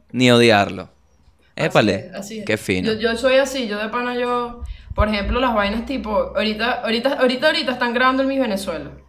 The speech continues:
Speaker 2: Ahorita es de, bueno, no grabando,
Speaker 1: Ahorita.
Speaker 2: están, ahorita, hoy es el Miss Venezuela aquí. Eh, yo no sé
Speaker 1: Ok.
Speaker 2: si tuviste el video ese viral que salió de una caraja haciéndole una pregunta a una Miss, Miss Zulia.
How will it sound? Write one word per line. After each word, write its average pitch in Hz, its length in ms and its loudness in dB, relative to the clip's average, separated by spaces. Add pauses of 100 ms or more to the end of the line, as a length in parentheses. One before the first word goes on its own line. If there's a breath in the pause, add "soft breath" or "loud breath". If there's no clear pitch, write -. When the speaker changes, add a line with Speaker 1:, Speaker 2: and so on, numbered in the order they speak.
(140)
Speaker 2:
Ahorita 170 360 -6
es 214 60 -4
de, 196 300 -4
bueno, 214 220 0
no 196 100 2
grabando, 226 240 4
Speaker 1:
Ahorita. 135 380 4
Speaker 2:
están, - 220 -10 (340)
ahorita, 240 540 0
hoy 294 260 4
es 262 100 0
el 269 100 -2
Miss 269 140 -4
Venezuela 202 400 -2
aquí. 160 320 -8 (680 soft breath)
Eh, 214 240 -2
yo 220 140 0
no 233 80 -2
sé 311 80 0
Speaker 1:
Ok. - 40 -2
Speaker 2:
si - 120 -4
tuviste 320 260 -4
el 330 80 -2
video 254 180 2
ese 269 200 0
viral 233 320 0
que 302 60 -6
salió 233 360 -2
de 269 60 2
una 247 160 -2
caraja 233 240 -2
haciéndole 254 340 -4
una 254 140 -4
pregunta 233 340 -2
a 240 40 -4
una 240 120 -4
Miss, 247 480 -6
Miss 220 220 -4
Zulia. 233 440 -6